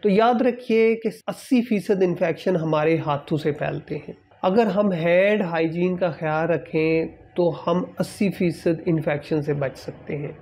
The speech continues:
हैंड हाइजीन का मतलब ये है कि हम खाने से पहले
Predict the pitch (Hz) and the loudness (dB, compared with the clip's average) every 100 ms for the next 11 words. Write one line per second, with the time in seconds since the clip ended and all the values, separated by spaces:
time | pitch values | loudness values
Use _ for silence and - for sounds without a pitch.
0 | - 196 208 220 185 175 165 180 190 190 | -4 2 4 4 2 0 0 -2 0 0
1 | 170 156 180 165 175 185 170 165 165 165 | -2 -2 -2 2 4 4 4 4 0 0
2 | 175 160 160 175 180 - - 170 170 185 | 0 2 2 0 -6 -12 -4 0 2 2
3 | 180 180 165 151 151 170 | 2 0 0 0 2 2